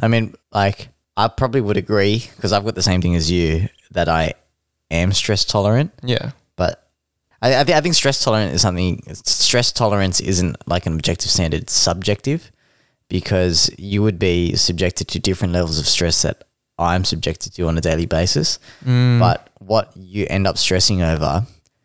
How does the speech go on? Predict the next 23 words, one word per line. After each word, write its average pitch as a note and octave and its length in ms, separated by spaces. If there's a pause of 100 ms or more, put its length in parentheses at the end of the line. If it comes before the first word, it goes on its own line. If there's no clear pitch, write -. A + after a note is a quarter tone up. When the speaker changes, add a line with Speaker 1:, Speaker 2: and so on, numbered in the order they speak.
(280)
Speaker 1:
for F#2 200
you F#2 540
could F2+ 180
be E2+ 160
higher F2+ 420
on F2 160
your F2+ 180
relative E2+ 360
scale E2 420
than F2+ 120
it F2 120
is E2+ 120
on E2 100
mine. D#2+ 320 (960)
Speaker 2:
I C3 160
suppose - 440
so. - 80
I C3 160 (320)
mean, C3+ 180
your E3 420
kind B2 260
of A2 60
work, - 320